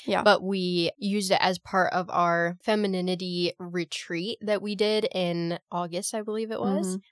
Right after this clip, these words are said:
Speaker 2: My goodness, it was
Speaker 1: It's
Speaker 2: in
Speaker 1: been a
Speaker 2: August
Speaker 1: while.
Speaker 2: already. With our Bible study girls, we did, like, a whole Saturday, and we planned everything. We had little sessions. There were just a few of us, but it was
Speaker 1: Mm-hmm.
Speaker 2: amazing. We had such great conversation,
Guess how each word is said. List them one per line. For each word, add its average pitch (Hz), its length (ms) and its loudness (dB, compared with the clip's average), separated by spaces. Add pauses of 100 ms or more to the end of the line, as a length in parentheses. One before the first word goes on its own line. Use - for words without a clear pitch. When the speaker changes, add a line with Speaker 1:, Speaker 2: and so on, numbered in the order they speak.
(140)
Speaker 2:
My 202 80 -8
goodness, 190 400 -10
it - 80 -18
was - 80 -16
Speaker 1:
It's - 100 -10
Speaker 2:
in - 60 -14
Speaker 1:
been 233 140 -2
a - 20 0
Speaker 2:
August 185 180 0
Speaker 1:
while. 175 100 0
Speaker 2:
already. 180 200 -4
With 196 380 0
our 190 100 4
Bible 262 240 8
study 165 260 2
girls, - 400 2
we 185 120 -2
did, 170 160 2
like, 165 120 2
a 170 60 -6
whole 262 260 4
Saturday, 170 720 6
and 170 540 -2
we 170 220 -6
planned 202 580 0
everything. 185 500 0
We 175 100 -2
had 165 200 -4
little 165 220 -4
sessions. 180 600 4
There 196 120 6
were 214 60 6
just 254 200 2
a 214 80 6
few 170 200 0
of 147 80 2
us, - 180 0
but 180 180 2
it - 80 -2
was 180 160 -2
Speaker 1:
Mm-hmm. 170 140 -2
Speaker 2:
amazing. 185 680 2
We 180 100 0
had 160 160 0
such - 480 2
great - 180 -2
conversation, 170 760 -2